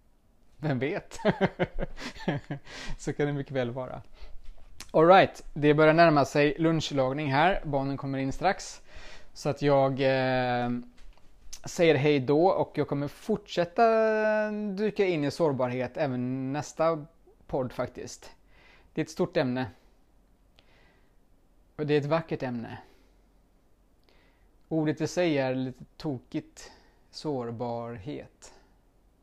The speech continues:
Sårbarhet. Ja. Det är ett tokigt ord,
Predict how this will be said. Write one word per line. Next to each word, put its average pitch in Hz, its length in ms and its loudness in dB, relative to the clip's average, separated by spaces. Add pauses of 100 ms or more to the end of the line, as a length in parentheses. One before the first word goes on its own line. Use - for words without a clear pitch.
(280)
Sårbarhet. 127 960 -12 (1400)
Ja. 143 120 -14 (1160)
Det 160 80 -2
är 165 40 2
ett 165 60 -10
tokigt 165 320 0
ord, 170 340 2